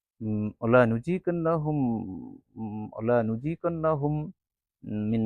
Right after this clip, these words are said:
আজাবিল আদনা দুনাল আজাবিল আকবার লাআল্লাহুম ইয়াদাররাউন।" অর্থাৎ এই পৃথিবীর আযাব হচ্ছে ছোটখাটো আযাব। এর মাধ্যমে বোঝা উচিত যে আমরা, আমাদের পরিণত হবে বড় আযাব।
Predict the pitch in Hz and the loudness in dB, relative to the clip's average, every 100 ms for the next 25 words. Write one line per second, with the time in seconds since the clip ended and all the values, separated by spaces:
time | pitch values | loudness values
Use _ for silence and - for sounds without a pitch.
0 | 113 113 113 139 151 135 - 123 120 107 | 0 0 4 4 4 0 2 0 2 0
1 | 110 113 101 98 95 98 95 95 - 127 | 0 0 0 0 -2 -2 -2 -6 -2 -2
2 | 127 95 - - - _ _ _ _ - | 0 -4 -4 -14 -20 _ _ _ _ -6
3 | 104 98 120 143 151 190 180 113 98 92 | 0 2 4 2 0 -6 -4 -4 -2 -4
4 | 98 92 - 85 - _ _ - 101 143 | -4 -4 -4 -8 -14 _ _ -18 -8 -8
5 | - 147 170 170 202 208 - - _ _ | -2 -4 -4 -8 -4 -4 -6 -18 _ _
6 | 110 107 151 160 143 _ 113 - _ - | -2 0 -2 -2 -6 _ -8 -8 _ -16
7 | 160 160 123 95 82 - - _ _ _ | -6 -4 -2 -2 -4 -10 -14 _ _ _
8 | _ _ - 123 139 139 151 131 113 139 | _ _ -2 2 4 2 2 0 2 2
9 | 151 - 117 107 104 104 98 - 113 110 | 0 0 -2 0 0 0 -2 -4 -4 -4
10 | 101 117 151 170 147 113 107 95 101 101 | -4 -4 -4 -6 -8 -4 -4 -2 0 2
11 | 92 92 - | 2 -2 -6